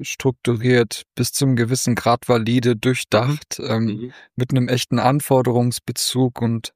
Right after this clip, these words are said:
Speaker 1: sonstiges. Hast du eine Vermutung, warum diese guten Beispiele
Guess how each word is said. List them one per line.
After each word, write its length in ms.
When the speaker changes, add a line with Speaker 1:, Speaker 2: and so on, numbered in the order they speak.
Speaker 1:
sonstiges. 800
Hast 320
du 60
eine 180
Vermutung, 720
warum 600
diese 420
guten 420
Beispiele 880